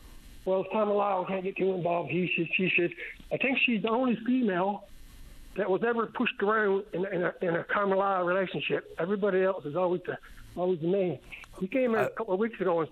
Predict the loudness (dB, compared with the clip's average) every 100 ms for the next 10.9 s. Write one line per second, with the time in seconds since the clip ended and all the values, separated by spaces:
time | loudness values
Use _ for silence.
0 | -4 -6 -2 -4 -2 0 2 2 0 -8
1 | -14 -16 -18 -18 -4 0 2 2 2 2
2 | 2 0 0 -2 0 0 0 0 0 0
3 | -2 -10 -20 -20 -18 -18 -18 -6 -4 -2
4 | 0 0 0 -4 -2 0 2 0 -6 -16
5 | -10 -4 -2 0 -2 -4 -4 -4 -4 -8
6 | -14 -2 0 2 0 -2 0 2 2 0
7 | 0 2 0 -2 -8 -8 -4 0 0 0
8 | -6 -18 -18 -8 -2 0 0 0 -4 -2
9 | 0 2 2 -2 -10 -14 -16 -20 -20 -18
10 | -10 -2 0 0 -4 0 2 2